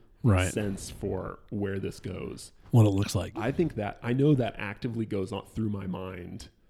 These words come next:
Speaker 2: when I feel pulled towards any sort of, like, overthinking or being stuck in my head. 'Cause that's, I, that's what I do all day, every day, is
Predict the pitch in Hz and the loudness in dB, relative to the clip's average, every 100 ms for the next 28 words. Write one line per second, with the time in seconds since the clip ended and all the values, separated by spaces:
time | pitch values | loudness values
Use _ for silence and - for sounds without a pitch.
0 | _ _ - 110 101 95 95 92 - 110 | _ _ -8 -4 -2 -2 -4 -8 -6 -4
1 | 98 - - 110 107 104 104 - 110 95 | -4 -6 -2 2 2 0 -4 -8 -4 -2
2 | 90 - 101 92 107 98 87 - 82 - | -4 -8 -8 -6 -6 -6 -6 -10 -14 -14
3 | - 104 95 95 - - - 87 - 92 | -8 -4 -4 -6 -8 -10 -8 -8 -8 -8
4 | - - - - - - - - - _ | -10 -12 -12 -12 -10 -12 -10 -12 -14 _
5 | _ 113 117 - - - - 135 113 113 | _ -4 -4 -4 -14 -12 -8 -4 -2 0
6 | 104 - _ 110 110 117 117 107 104 - | -2 -4 _ -2 2 2 0 -2 -4 -6
7 | 113 117 110 95 185 170 - - - - | -4 -2 -2 -4 -4 -8 -10 -12 -18 -20
8 | - - - - 107 95 90 90 | -20 -16 -12 -4 -2 0 -2 -6